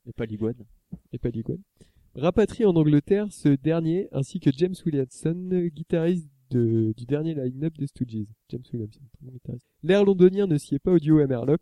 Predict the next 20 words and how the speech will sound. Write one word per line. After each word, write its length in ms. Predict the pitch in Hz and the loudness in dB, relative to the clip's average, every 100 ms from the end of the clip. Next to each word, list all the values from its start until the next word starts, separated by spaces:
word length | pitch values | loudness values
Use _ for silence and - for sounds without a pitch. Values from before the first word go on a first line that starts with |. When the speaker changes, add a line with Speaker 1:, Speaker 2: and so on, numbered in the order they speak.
| - | -2
Speaker 2:
pourtant 340 | 147 - 156 | -4 0 2
emballé 280 | 147 147 160 | 2 2 0
par 200 | - 131 | -2 -4
l'idée 260 | 131 143 | -4 -4
de 100 | 147 | -2
se 140 | 131 143 | -2 -2
britishiser, 720 | 135 139 - 220 - 151 135 | -4 -6 -8 -10 -8 -6 -4
comme 140 | 170 127 | -6 -8
il 60 | |
disait, 260 | 110 110 151 _ _ _ _ _ _ _ | -8 -8 -8 _ _ _ _ _ _ _
et 100 | 156 | 2
il 100 | 160 | 4
rentre 260 | 147 180 - | 4 0 0
au 40 | |
bercail, 580 | 147 127 - _ 151 160 | 0 -2 -6 _ -2 0
la 100 | 147 | 0
queue 140 | - 160 | -2 -4
entre 220 | 143 127 | -2 -6
les 100 | 113 | -8
jambes. 160 | 117 | -12